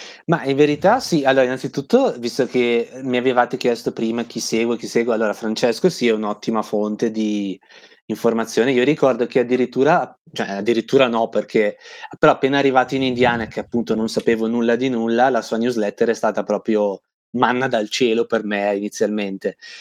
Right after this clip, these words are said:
Eh, anche perché ricordo all'ini-, poi all'inizio aveva fatto, eh, un focus molto importante, io all'epoca non sapevo nulla naturalmente, eh, sulla politica, sulle elezioni del presidente, quindi da lui ho imparato un sacco.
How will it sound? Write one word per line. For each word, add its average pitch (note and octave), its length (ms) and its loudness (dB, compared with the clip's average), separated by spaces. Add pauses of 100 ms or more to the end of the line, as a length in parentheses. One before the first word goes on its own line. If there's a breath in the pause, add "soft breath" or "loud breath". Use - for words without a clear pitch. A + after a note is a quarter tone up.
(140 loud breath)
Eh, A2+ 120 0
anche C3+ 260 2
perché D3 220 2
ricordo C#3 380 4
all'ini-, C3+ 300 2
poi D3 160 4
all'inizio D#3 360 2
aveva D3 300 2
fatto, A#2+ 640 0 (300 loud breath)
eh, G2+ 580 0
un G#2 220 -4
focus B2+ 340 2
molto A#2 340 0
importante, A#2 1000 0 (160)
io A2+ 160 2
all'epoca A2 460 0
non G#2 120 -4
sapevo G#2+ 400 -2
nulla G#2+ 360 -2
naturalmente, G#2+ 600 -4 (380 loud breath)
eh, G#2 320 0
sulla A2 280 0
politica, B2 640 0
sulle G#2+ 200 -2
elezioni G#2+ 260 -2
del G2+ 100 -10
presidente, A2 460 0
quindi B2+ 260 -2 (120)
da G#2+ 160 -4
lui A2+ 220 2
ho A#2 40 2
imparato G#2+ 640 -2
un G#2 60 -6
sacco. B2 600 -2